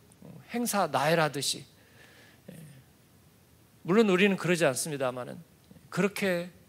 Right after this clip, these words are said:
되는 것은 옳지 않습니다. 예, 주님의 마음에 우리가 일차적으로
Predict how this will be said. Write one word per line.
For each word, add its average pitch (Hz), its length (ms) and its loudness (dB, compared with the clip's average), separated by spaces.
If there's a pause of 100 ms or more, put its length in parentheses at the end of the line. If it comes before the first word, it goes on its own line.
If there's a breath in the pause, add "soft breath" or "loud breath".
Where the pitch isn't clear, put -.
(180)
되는 147 240 -4
것은 135 240 -6
옳지 120 240 -8
않습니다. - 400 -12 (1000 loud breath)
예, 151 80 -18 (260)
주님의 160 680 2 (1040)
마음에 135 420 2
우리가 143 360 -2
일차적으로 160 720 -2